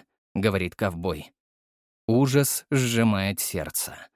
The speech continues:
«Держись нахер подальше от этого кристалла, Рено. Не стоит с этим связываться». Секретные службы намеревались использовать чёрный разум против орбиталов.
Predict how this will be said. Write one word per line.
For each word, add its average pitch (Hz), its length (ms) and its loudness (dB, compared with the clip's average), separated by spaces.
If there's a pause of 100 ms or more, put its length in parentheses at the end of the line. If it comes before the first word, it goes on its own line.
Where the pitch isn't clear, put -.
(1000)
«Держись 123 600 2
нахер 113 360 4
подальше 113 560 2
от 95 140 -2
этого 92 200 -2
кристалла, 101 540 0
Рено. 95 300 -2 (320)
Не 165 120 6
стоит 156 340 2
с - 60 -2
этим 98 220 -2
связываться». 90 800 -4 (1400)
Секретные 175 680 2
службы 151 380 2
намеревались 131 600 4
использовать 120 540 0
чёрный 120 340 2
разум 123 360 2
против 123 340 -2
орбиталов. 131 640 2